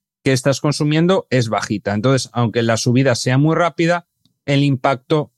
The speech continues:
no es muy pronunciado. En cambio, el arroz, em, que esto es importante que lo tenga en cuenta la gente, eh, el arroz blanco, el pan blanco, este tipo de fuentes, eh, tienen unos índices glucémicos muy altos,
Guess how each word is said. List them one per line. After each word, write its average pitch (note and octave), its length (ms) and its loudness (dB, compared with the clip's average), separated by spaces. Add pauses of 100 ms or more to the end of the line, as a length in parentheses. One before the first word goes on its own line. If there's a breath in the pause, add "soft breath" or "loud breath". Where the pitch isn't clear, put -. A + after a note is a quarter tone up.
no A#2 480 0
es G#2 120 -4
muy G#2+ 140 -2
pronunciado. F#2 680 -4 (720 soft breath)
En D3+ 160 2
cambio, G3 320 2
el E3+ 80 2
arroz, F#3+ 520 -6 (180)
em, G2+ 1300 -4 (180)
que C#3+ 320 0
esto C3+ 260 -4
es C3 80 0
importante A2+ 600 -2
que - 100 -12
lo G2+ 160 -4
tenga B2 240 0
en A#2 80 0
cuenta B2 280 0
la G2+ 120 -2
gente, B2+ 480 -2 (360 loud breath)
eh, G#2+ 300 0
el A2 140 2
arroz A#2+ 280 0
blanco, B2+ 520 0
el A#2 100 -2
pan A2+ 260 -2
blanco, C3 460 0
este B2 220 -4
tipo C#3+ 240 2
de B2 80 2
fuentes, C3 680 -4 (320 soft breath)
eh, A2 440 0
tienen C3+ 260 2
unos B2 240 0
índices C3 280 0
glucémicos A2+ 560 0
muy G2+ 200 -2
altos, D3 540 -2